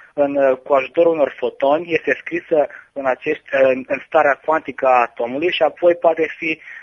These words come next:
uh, poate fi, uh, citită din nou cu ajutorul unor fotoni. Uh, și această, această, a-,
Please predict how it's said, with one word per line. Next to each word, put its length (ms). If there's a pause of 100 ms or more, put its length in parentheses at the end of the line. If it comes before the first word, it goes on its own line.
(120)
uh, 400 (160)
poate 280 (120)
fi, 320
uh, 180 (400)
citită 380
din 200
nou 260 (120)
cu 80
ajutorul 560 (300)
unor 320
fotoni. 400 (520)
Uh, 260 (100)
și 80
această, 460
această, 640
a-, 200